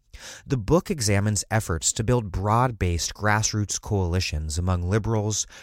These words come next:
radicals, and nationalists to oppose the carceral state and struggle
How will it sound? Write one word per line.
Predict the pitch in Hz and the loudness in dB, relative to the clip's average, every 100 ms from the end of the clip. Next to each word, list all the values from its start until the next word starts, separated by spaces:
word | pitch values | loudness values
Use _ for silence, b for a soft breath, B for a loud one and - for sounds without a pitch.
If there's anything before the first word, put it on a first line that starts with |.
| B | B
radicals, | 92 98 104 - 98 87 | 0 2 2 0 0 0
and | 87 85 | -2 -2
nationalists | 85 95 - 76 73 - - - - B B B | -2 -2 -4 -4 -6 -6 -8 -8 -10 B B B
to | 143 | 2
oppose | 139 - 135 143 156 | 2 0 0 2 2
the | 139 | 0
carceral | - - 107 - 110 98 | -4 -2 -2 0 -2 -2
state | - 90 85 - - B B | -2 -2 -4 -6 -14 B B
and | 127 113 | -4 0
struggle | - - 139 143 85 80 | 0 0 0 2 0 -2